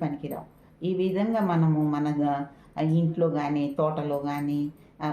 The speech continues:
పత్తి వేసింటారు కదా, ఆ పత్తి తెచ్చుకుంటే పైడి పత్తి కానీ జడ పత్తి కానీ ఇవి లేకున్నా మామూలుగా పత్తి చేస్తూ ఉంటారు కదా, పండిస్తారు. ఆ పత్తి తెచ్చుకున్నామనుకోండి, ఒక కేజీ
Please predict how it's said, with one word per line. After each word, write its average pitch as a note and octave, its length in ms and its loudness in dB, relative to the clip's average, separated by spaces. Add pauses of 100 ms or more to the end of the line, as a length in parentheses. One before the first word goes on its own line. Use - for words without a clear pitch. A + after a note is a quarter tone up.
(100)
పత్తి D#3+ 340 -4
వేసింటారు D3+ 640 0
కదా, D3+ 180 -2 (380)
ఆ - 20 -2 (100)
పత్తి D#3+ 300 -2
తెచ్చుకుంటే D3 520 -2 (120)
పైడి D#3+ 260 2 (100)
పత్తి D3+ 240 -4 (100)
కానీ D3 220 0 (120)
జడ D3+ 140 2 (140)
పత్తి D3+ 300 -4
కానీ D3 240 -2
ఇవి E3+ 200 2
లేకున్నా F3 460 0 (440)
మామూలుగా E3+ 420 0 (100)
పత్తి D#3+ 240 -4 (100)
చేస్తూ D#3 280 -2 (120)
ఉంటారు C#3+ 340 -4
కదా, E3 120 2 (100)
పండిస్తారు. D3+ 600 0
ఆ - 100 -2
పత్తి D#3 280 -4
తెచ్చుకున్నామనుకోండి, E3 1000 0 (100)
ఒక D#3 160 -6
కేజీ D#3+ 280 0